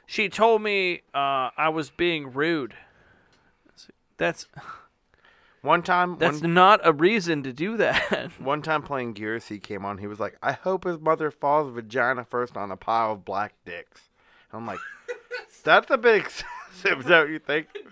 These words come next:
Speaker 3: Never heard that, ever.
Speaker 2: Or the other time, he was like, he was like, "I hope this guy has a son.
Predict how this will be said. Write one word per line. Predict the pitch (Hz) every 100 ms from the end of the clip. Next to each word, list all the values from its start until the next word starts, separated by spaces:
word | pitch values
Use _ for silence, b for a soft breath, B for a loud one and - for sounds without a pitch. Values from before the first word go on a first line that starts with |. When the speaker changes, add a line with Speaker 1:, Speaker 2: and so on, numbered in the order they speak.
| 185
Speaker 3:
Never | 208 202 208
heard | 185 185 180
that, | 135 - - -
ever. | - - -
Speaker 2:
Or | 196 190
the | 175
other | 175
time, | 170 156 156 147
he | 160
was | 156
like, | 151 143 -
he | 156
was | 160
like, | 156 -
"I | 143
hope | 139 190 214
this | 202
guy | 185 170
has | 156 156 147
a | 123
son. | - 120 90